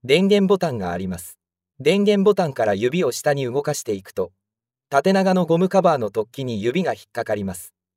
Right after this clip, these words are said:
ゴムカバーを外すと、縦長にへこんだ部分があり、へこんだ部分に四つの接続端子が縦に並んでいます。端子は上から、ユーエスビータイプA接続端子、マイクロエスディーカード挿入口、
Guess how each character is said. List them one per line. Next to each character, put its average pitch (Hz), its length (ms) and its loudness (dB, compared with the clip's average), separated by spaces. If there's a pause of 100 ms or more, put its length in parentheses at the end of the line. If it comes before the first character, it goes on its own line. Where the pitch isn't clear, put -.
(200)
ゴ 139 140 4
ム 202 100 2
カ 208 140 2
バ 180 220 4
ー - 20 2
を 107 80 0
外 110 220 -6
す - 120 -12
と、 101 200 -4 (420)
縦 143 240 2
長 196 220 2
に 185 100 2
へ 160 140 -2
こ 185 120 0
ん 185 60 2
だ 180 140 4
部 165 100 0
分 139 220 -4
が 87 160 -6
あ 87 40 -6
り、 87 140 -12 (600)
へ 143 140 2
こ 190 140 2
ん 196 80 4
だ 190 100 6
部 180 120 2
分 165 200 0
に 104 140 -4
四 117 140 2
つ - 160 -6
の 185 100 0
接 127 240 -6
続 156 240 -2
端 165 180 -2
子 113 140 -10
が 95 140 -6
縦 180 240 2
に 139 100 -4
並 104 260 0
ん 117 60 -8
で 101 80 -2
い 90 80 -6
ま 90 120 -8
す。 - 200 -18 (420)
端 185 240 -2
子 151 120 -2
は 120 120 2
上 123 220 0
か 113 120 -4
ら、 95 160 -4 (500)
ユ 165 240 4
ー - 20 10
エ 202 60 8
ス 185 160 -2
ビ 180 180 0
ー - 40 -12
タ 165 120 0
イ 160 80 0
プ 143 160 0
A 147 160 2
接 113 240 -10
続 135 240 -2
端 113 180 -8
子、 - 220 -16 (540)
マ 147 160 6
イ 190 80 2
ク 196 100 2
ロ 190 140 4
エ 180 40 4
ス 175 140 -4
デ 175 80 -2
ィ 185 60 2
ー 175 40 -4
カ 170 180 0
ー 160 40 2
ド 135 80 -2
挿 127 240 -2
入 120 200 -6
口、 95 280 -6